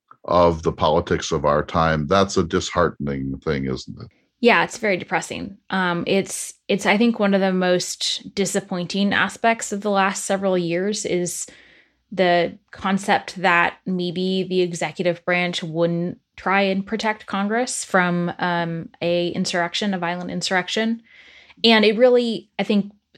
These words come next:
Speaker 2: throws into sharp relief how much the federal government in Washington, D C has changed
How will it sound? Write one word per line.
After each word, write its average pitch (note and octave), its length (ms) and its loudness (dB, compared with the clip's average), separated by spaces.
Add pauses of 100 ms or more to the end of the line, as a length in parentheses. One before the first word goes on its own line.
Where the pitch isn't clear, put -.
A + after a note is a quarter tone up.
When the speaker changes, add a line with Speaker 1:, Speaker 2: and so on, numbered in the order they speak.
(120)
Speaker 2:
throws G3 380 4
into F#3 220 -2
sharp F3 320 2
relief F#3+ 480 -2
how - 280 0
much F#3+ 400 2
the E3 80 -4
federal F3 400 0
government G#3 460 2
in F3 140 -4
Washington, E3+ 460 -4
D E3+ 120 -8
C F3 200 -8
has D#3 180 -10
changed - 520 -6